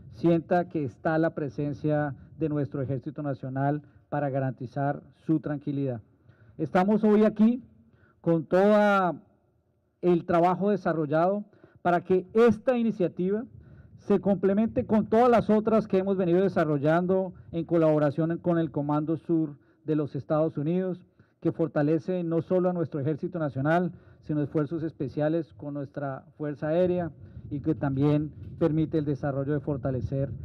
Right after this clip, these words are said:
a nuestra Armada Nacional. Estas nuevas capacidades no significan nada más y nada menos que la seguridad de Colombia sea fortalecida.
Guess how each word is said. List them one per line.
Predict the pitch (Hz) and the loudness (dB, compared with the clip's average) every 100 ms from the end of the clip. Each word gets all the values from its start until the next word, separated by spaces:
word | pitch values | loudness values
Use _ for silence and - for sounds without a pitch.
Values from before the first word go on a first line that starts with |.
| - - | -10 -6
a | 143 | -4
nuestra | 139 135 - 127 123 | -2 -2 -4 -6 -6
Armada | 131 127 127 131 | -6 -4 -4 -4
Nacional. | 135 123 - 117 107 - - - - - - - - - - - | -6 -8 -8 -10 -12 -16 -20 -20 -20 -20 -20 -20 -20 -20 -6 2
Estas | 208 202 240 214 | 4 4 0 2
nuevas | 226 226 - | 2 0 0
capacidades | 214 - 165 156 151 170 180 190 185 - - - - - - - - | -4 -2 -4 0 2 4 4 2 -2 -8 -20 -20 -20 -20 -20 -16 -4
no | 190 | 0
significan | 214 254 247 196 202 202 220 226 220 220 180 - - - - - | 0 0 -2 -2 -2 -2 -2 -2 -2 -6 -10 -14 -18 -20 -20 -6
nada | 156 208 226 | 0 2 2
más | 233 202 151 - - - | 2 0 -2 -8 -20 -10
y | 156 | -4
nada | 160 175 | -2 -2
menos | 185 185 185 | -2 -4 -6
que | - 180 | -2 2
la | 165 | 2
seguridad | - 147 151 147 | 0 -2 0 2
de | 165 | 2
Colombia | 185 156 147 151 156 165 165 - - - - | 0 -2 0 0 0 0 -2 -12 -20 -20 -8
sea | - 160 | 0 2
fortalecida. | 160 160 127 131 123 - 117 | 2 -2 -4 -6 -8 -12 -18